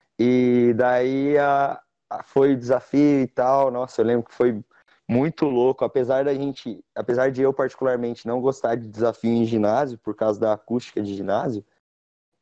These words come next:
esse desafio foi muito louco, porque o ginásio de Maringá era muito grande, daí você via toda aquela galera, nossa, foi muito massa.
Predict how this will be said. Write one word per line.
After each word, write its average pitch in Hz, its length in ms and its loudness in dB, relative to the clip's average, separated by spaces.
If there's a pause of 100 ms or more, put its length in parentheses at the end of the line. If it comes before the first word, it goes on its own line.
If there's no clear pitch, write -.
esse 160 320 0
desafio 139 320 -4
foi 131 160 0
muito 127 180 -4
louco, 120 220 0
porque - 220 -6
o 117 60 2
ginásio 120 380 -4
de 110 140 -8
Maringá 113 400 -2
era 113 180 0
muito 110 440 -6
grande, 104 500 -2
daí 98 160 0
você - 180 -2
via 107 200 2
toda 113 220 0
aquela 113 260 -2
galera, 110 580 2
nossa, 113 300 -2
foi 104 100 -4
muito 117 220 -4
massa. 101 340 -6